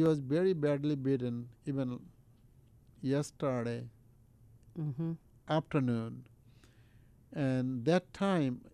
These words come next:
Speaker 1: in this village, I was only one Christian. And today we are already double.
Speaker 2: <laughs>
Speaker 1: You
Speaker 2: And
Speaker 1: know?
Speaker 2: that's not the end of the story.
Speaker 1: No.
Speaker 2: <laughs> Not by a long
Speaker 1: <laughs> No.
Speaker 2: shot.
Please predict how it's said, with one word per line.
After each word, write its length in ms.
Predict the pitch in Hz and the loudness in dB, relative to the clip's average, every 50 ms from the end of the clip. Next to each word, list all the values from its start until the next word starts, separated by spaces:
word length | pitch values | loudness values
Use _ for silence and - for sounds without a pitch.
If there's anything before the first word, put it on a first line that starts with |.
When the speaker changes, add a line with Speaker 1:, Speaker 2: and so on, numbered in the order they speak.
| - | -4
Speaker 1:
in 200 | - 143 143 143 | -2 0 0 2
this 180 | 139 165 170 147 | 4 2 2 2
village, 400 | 135 135 170 180 165 151 131 123 | 2 2 2 4 4 4 2 2
I 160 | 131 127 131 | 0 0 2
was 240 | 135 139 135 131 131 - - | 2 2 2 0 -2 -6 -4
only 380 | 127 131 139 151 156 151 143 135 | -2 -2 0 0 0 0 0 0
one 320 | 123 127 127 135 139 139 | 0 0 0 -2 -2 -4
Christian. 680 | - - - 131 127 123 - - - 113 113 117 117 120 - - - - - - - - - - | -6 -4 -4 -4 -4 -4 -6 -8 -8 -6 -6 -8 -10 -14 -18 -20 -20 -20 -20 -20 -20 -20 -14 -8
And 160 | - 139 131 123 - - | -4 -4 -4 -4 -2 0
today 360 | 151 143 139 160 160 151 139 | 2 4 6 6 6 6 6
we 220 | 131 135 135 139 143 | 6 4 2 2 2
are 100 | 135 127 | 4 2
already 360 | 127 127 127 123 135 127 131 | 2 2 2 2 2 0 0
double. 560 | 123 110 131 127 123 117 113 117 107 107 - - - - - - - - - - - - - - | 0 2 2 2 2 2 0 -4 -4 -6 -12 -16 -20 -20 -20 -20 -20 -20 -20 -20 -20 -20 -14 -12
Speaker 2:
<laughs> 60 | 175 - - - 175 - - - 185 - - - - - - - - - | -12 -12 -10 -10 -12 -12 -10 -12 -14 -14 -14 -16 -18 -18 -18 -20 -18 -16
Speaker 1:
You 180 | 185 180 - | -10 -4 -2
Speaker 2:
And 60 | 131 127 | 0 2
Speaker 1:
know? 60 | 160 | 2
Speaker 2:
that's 200 | 175 190 180 - | 0 0 -2 -2
not 260 | 180 170 170 170 - | -2 -2 -2 -2 -4
the 160 | - 156 156 160 | -4 -4 -4 -2
end 200 | 165 170 170 165 | -2 -2 -2 -4
of 80 | 147 - | -6 -8
the 60 | 160 | -8
story. 480 | - - - - 202 226 226 165 131 - | -12 -10 -8 -6 -4 -4 -4 -4 -4 -2
Speaker 1:
No. 680 | 170 156 156 160 156 139 127 117 - - - - - - - | 0 4 6 8 10 10 8 8 6 4 2 0 -4 -6 -6
Speaker 2:
<laughs> 40 | |
Not 420 | - 196 196 208 196 190 170 170 175 | -4 -2 0 2 2 2 0 0 0
by 180 | - - 160 180 | 0 0 0 0
a 80 | 190 | 0
long 300 | 170 170 160 170 190 240 - - | 0 0 0 0 0 -2 -4 -6
Speaker 1:
<laughs> 80 | - 185 | -4 -2
No. 80 | 180 175 175 170 175 | 0 0 2 2 2
Speaker 2:
shot. 120 | 175 - | 0 0